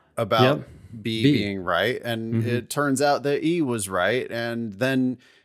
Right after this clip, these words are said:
Speaker 1: that, you know, 'cause, I mean, the thing to really do, and you could actually do some math here, how long does it take you to check off C, D, E, if those are all, you know, let's say the answer was B,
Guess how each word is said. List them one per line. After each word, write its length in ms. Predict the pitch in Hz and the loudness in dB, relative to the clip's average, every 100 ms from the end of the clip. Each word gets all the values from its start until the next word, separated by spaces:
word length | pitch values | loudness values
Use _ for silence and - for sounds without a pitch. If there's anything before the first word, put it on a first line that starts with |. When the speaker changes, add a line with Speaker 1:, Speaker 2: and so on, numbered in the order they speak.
| _ | _
Speaker 1:
that, 440 | 123 139 143 - _ | -4 0 0 -2 _
you 120 | 143 | -6
know, 120 | 139 131 | -4 -4
'cause, 240 | 143 131 - _ - - - | -6 -12 -14 _ -20 -18 -4
I 60 | 139 | 0
mean, 220 | 151 135 | 2 0
the 80 | 143 | -4
thing 240 | 240 262 | -2 -2
to 140 | - | -2
really 360 | 123 123 147 143 | -2 -2 0 0
do, 300 | 113 120 113 | 0 0 0
and 140 | 113 - | -2 -4
you 160 | 127 | -8
could 140 | 135 143 | -2 0
actually 300 | 147 - 110 | 0 -2 -4
do 120 | 113 | -6
some 240 | 110 92 90 | -6 -6 -4
math 340 | 98 101 - | -2 -2 -4
here, 340 | 101 76 69 - _ _ _ _ _ _ _ - | -8 -8 -10 -14 _ _ _ _ _ _ _ -10
how 260 | - 160 214 | -2 2 4
long 420 | 180 160 165 156 | 2 0 2 2
does 160 | 143 | 0
it 140 | 123 - | -2 -2
take 320 | 139 127 - | -2 -2 -4
you 320 | 107 98 98 - _ _ _ _ _ _ - - - | -4 -2 -4 -12 _ _ _ _ _ _ -18 -8 -4
to 120 | 117 | -2
check 420 | - - 143 - | 0 2 2 4
off 320 | 120 120 131 - | 2 2 0 -2
C, 400 | - 131 131 123 | -2 -2 -6 -6
D, 400 | 123 123 120 101 | -8 -8 -10 -12
E, 400 | 117 123 131 139 - | -10 -10 -10 -12 -6
if 180 | 107 | -4
those 200 | - 123 | 0 0
are 120 | 117 110 | 0 0
all, 360 | 107 104 107 - | 0 2 0 -4
you 80 | 113 | -6
know, 100 | 90 | -4
let's 160 | 107 | -2
say 180 | - 123 | 0 0
the 120 | 113 110 | 0 -4
answer 240 | 104 110 | -4 -6
was 320 | 98 110 120 | 0 0 0
B, 400 | - 101 95 95 | -2 -6 -6 -10